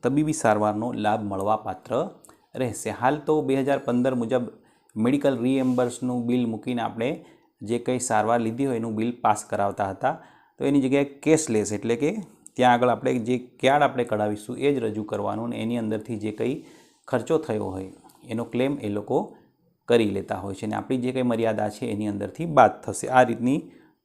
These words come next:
પ્રક્રિયા થવા જઈ રહી છે. એના માટેના બે પરિપત્રો છે એ આપણે મૂકીશું, એટલે તમે એને ડાઉનલોડ કરી શકશો. યોજના માટે કુટુંબની વ્યાખ્યા જે કંઈ બે હજાર પંદરનો જે પરિપત્ર છે એની અંદર,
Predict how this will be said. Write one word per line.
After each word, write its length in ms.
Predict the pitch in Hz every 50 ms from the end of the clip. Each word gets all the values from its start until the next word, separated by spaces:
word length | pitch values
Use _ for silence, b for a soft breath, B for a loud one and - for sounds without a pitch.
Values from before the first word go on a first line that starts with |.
| -
પ્રક્રિયા 580 | - 107 - - - 107 110 117 143 190 202 - - - -
થવા 360 | - - 120 113 110 127 156
જઈ 340 | - 107 101 101 95 90 87
રહી 160 | 87 90 90
છે. 280 | - - - - 104 101 - - _ _ _ b b b b b b b b b b b b b b _ _ _ -
એના 160 | 127 135 151
માટેના 360 | 156 160 156 151 156 151 156
બે 160 | 156 147 143 151
પરિપત્રો 560 | 151 151 139 147 143 139 131 - - 143 139
છે 200 | 139 - 147 143
એ 400 | 139 - - - 127 131 135 135
આપણે 340 | 131 120 117 123 127 131 127
મૂકીશું, 500 | 120 113 117 117 - 160 160 - 151 143
એટલે 180 | 120 120 127
તમે 240 | 120 120 120 120 120
એને 140 | 117 113 113
ડાઉનલોડ 380 | 104 104 104 104 101 - 98
કરી 180 | 104 - 104 104
શકશો. 360 | 104 - - 101 - - 135
યોજના 300 | 131 123 120 117 120 131
માટે 220 | 135 135 123 131 131
કુટુંબની 520 | - - 110 104 - 120 117 120 127 131
વ્યાખ્યા 640 | 113 101 107 104 - - - - 127 127 131 127 B B B B B B B
જે 200 | 107 101 107 123
કંઈ 320 | 123 123 127 127 131 127 123
બે 160 | 117 113 113
હજાર 200 | 110 110 117 120
પંદરનો 420 | 120 120 110 107 110 113 117 117
જે 80 | 110 117
પરિપત્ર 520 | 113 - 107 113 113 - 127 - - 131
છે 140 | 127 - -
એની 260 | - - 107 110 113
અંદર, 420 | 113 110 110 107 107 120 123 135